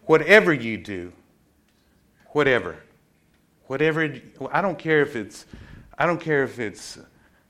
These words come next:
whatever you do, softball, whatever you do, loving your wife." Let me tell you, there's far too many husbands and wives that, that, uh, they're going through the motion,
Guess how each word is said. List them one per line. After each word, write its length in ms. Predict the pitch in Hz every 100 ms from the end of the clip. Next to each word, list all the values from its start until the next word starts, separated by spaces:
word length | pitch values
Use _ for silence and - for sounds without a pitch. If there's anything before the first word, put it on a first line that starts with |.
| _
whatever 380 | 120 151 180 202
you 160 | 180 156
do, 260 | 120 95 80 -
softball, 600 | - 160 147 - 113 90 - _ _ _ _ _ _ _ _ _ _ _ _ _ _ 120
whatever 340 | 143 170 190
you 200 | 170 156
do, 400 | 117 131 110 90 - _ _ _ _ _ _ _ _
loving 400 | 120 143 139 131
your 140 | 123
wife." 560 | 113 113 98 85 - - _ _ _ _ _
Let 100 | 170
me 80 | 175
tell 200 | 175 143
you, 80 | 120
there's 180 | 135
far 260 | - 165 170
too 200 | - 175
many 240 | 156 151
husbands 480 | 131 147 127 135 123
and 120 | 127
wives 380 | 127 120 104 -
that, 320 | - 113 101 - - - - _
that, 500 | 123 131 120 113 -
uh, 300 | 127 110 101 90
they're 180 | 117 120
going 320 | 127 139 139
through 160 | 143
the 80 | 123
motion, 640 | 123 127 135 - 131 127